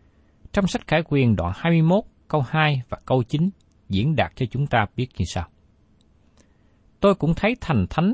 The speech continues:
là Jerusalem mới từ trên trời, ở nơi Đức Chúa Trời mà xuống,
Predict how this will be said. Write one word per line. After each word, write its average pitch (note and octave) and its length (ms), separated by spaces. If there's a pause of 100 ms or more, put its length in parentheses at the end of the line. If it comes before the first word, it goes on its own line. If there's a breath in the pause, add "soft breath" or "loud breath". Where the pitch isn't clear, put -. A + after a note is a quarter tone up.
là C3+ 200
Jerusalem E3 600
mới F3 360 (120)
từ B2+ 180
trên F3+ 240
trời, B2 340 (480)
ở G2 220
nơi E3+ 260
Đức F3+ 180
Chúa G#3 120
Trời A2 320
mà F2+ 220
xuống, F3 260